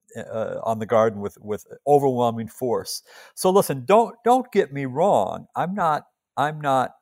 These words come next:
saying that it wouldn't have been a lot better to have three times or four times as many police officers as there,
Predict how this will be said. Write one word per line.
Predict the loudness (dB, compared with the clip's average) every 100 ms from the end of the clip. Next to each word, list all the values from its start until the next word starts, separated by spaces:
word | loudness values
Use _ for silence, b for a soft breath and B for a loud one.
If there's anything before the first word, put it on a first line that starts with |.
| _ -14
saying | -10 -2 0 0 -4 -8 -10 -12 -14 _ _ _ _ _
that | 0 4 6 6 4
it | -6
wouldn't | -2 -2 -2
have | -4
been | -2 0
a | 0
lot | 4 6 6 2 0
better | 2 4 2 -2 -4 _ _ _ _
to | -4
have | 0 2 4 4 2 0 -10 _ _
three | -10 -8 -6
times | 0 2 0 -2 -8
or | -12
four | -4 -4
times | -2 -2 -2 -4 -8
as | -10
many | -10 -10
police | -10 -8 -8 -4
officers | -2 -2 -6 -12 -10 -10
as | -8
there, | -6 -6